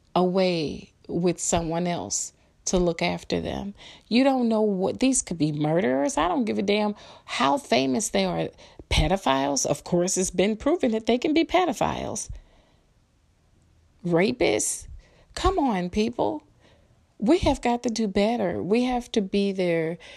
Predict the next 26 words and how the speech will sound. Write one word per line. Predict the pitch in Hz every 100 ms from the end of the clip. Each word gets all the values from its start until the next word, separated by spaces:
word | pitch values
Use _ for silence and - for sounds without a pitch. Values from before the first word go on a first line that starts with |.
| - -
for | - 185 175 165 - -
our | - 160 165 165
kids. | - 175 175 98 - - -
And | 175 175 -
you | - 185 233
all | 240 214 202
weren't | 190 190 185 -
there | 196 196
for | -
your | 185 175 170
kids. | - 240 240 - - - _ _ - - - -
And | 202 214
I | 247
don't | 277 285 220
give | 208 190
a | 180
damn | 180 190 190 175 165
what | 180 233 - - - - _ - _ _ - _ _
he, | 240 247 214 156 196
he | 214 190
said. | - 208 233 240
If | 214
he | 220 208
told | 214 208 196
your | 196
kids, | - 208 190 196